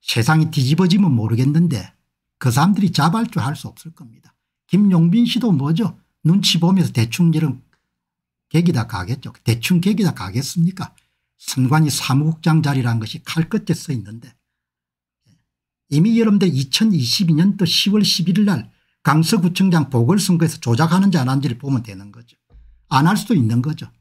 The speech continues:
다음에 큰 게임이 이천이십사 년 사월 십일 일 날 있는 거니까. 선관위가 신통방통 조직인 겁니다.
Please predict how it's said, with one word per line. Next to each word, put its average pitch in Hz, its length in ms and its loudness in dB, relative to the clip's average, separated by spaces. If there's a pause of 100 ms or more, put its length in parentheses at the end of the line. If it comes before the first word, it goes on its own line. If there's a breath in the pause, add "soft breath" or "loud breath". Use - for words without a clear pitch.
다음에 127 340 0 (280)
큰 165 320 0 (340)
게임이 151 320 2
이천이십사 120 720 -2
년 127 180 -2 (240 soft breath)
사월 120 520 -6
십일 135 480 -6
일 165 80 2
날 110 160 -8
있는 104 300 -20
거니까. 117 400 -20 (4000)
선관위가 165 680 0
신통방통 185 1120 0
조직인 175 420 -4
겁니다. - 420 -20